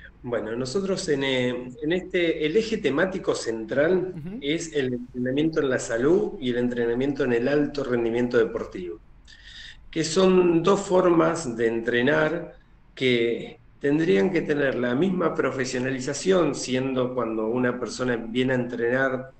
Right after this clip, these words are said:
Speaker 1: para, para mejorar su calidad de vida, teniendo las, los mismos parámetros, las mismas atenciones, los mismos objetivos, obviamente diferenciando para qué voy a entrenar si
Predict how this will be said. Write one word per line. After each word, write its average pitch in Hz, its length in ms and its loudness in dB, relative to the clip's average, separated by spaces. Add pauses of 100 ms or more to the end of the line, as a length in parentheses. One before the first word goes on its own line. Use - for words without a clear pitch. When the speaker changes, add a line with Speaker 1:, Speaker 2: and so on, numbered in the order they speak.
(200)
Speaker 1:
para, 101 420 -10
para 104 180 -6
mejorar 113 360 -4
su 123 160 -8
calidad 127 340 0
de 151 100 2
vida, 190 400 0 (360)
teniendo 120 420 0
las, 117 220 0
los 120 340 -2
mismos 135 400 -2
parámetros, 139 640 2
las 110 140 -6
mismas 127 320 -2
atenciones, 123 920 0
los 113 180 -8
mismos 123 380 -4
objetivos, 170 1080 -2 (360)
obviamente 180 1000 2 (640)
diferenciando 190 960 2
para 131 220 2
qué 151 80 -2
voy 160 160 2
a 156 40 6
entrenar 147 440 2
si 135 220 -4